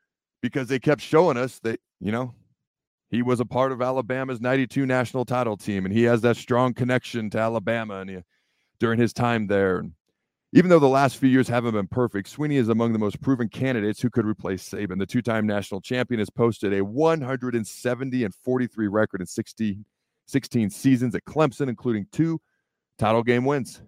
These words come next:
two thousand sixteen, two thousand eighteen, and one loss, two thousand fifteen against Alabama. Clemson went nine and four in twenty twenty-three. It's their worst se-,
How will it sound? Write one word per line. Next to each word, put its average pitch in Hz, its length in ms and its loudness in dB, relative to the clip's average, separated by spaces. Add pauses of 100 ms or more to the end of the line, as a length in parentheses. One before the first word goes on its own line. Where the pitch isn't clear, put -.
two 110 120 0
thousand 95 280 0
sixteen, 127 480 -2
two 101 100 -2
thousand 95 340 0
eighteen, 110 440 -2 (500)
and 92 140 -4
one 101 160 2
loss, 107 400 2 (400)
two 98 100 -2
thousand 90 280 -2
fifteen 87 280 -2
against 90 240 -6
Alabama. 87 560 -2
Clemson 113 420 -2
went 92 140 -4
nine 104 300 -4
and 110 140 -8
four 110 240 -2
in 104 80 -4
twenty 107 260 -6
twenty-three. 101 480 -2
It's 95 120 -4
their 95 100 2
worst 113 320 4
se-, - 80 -16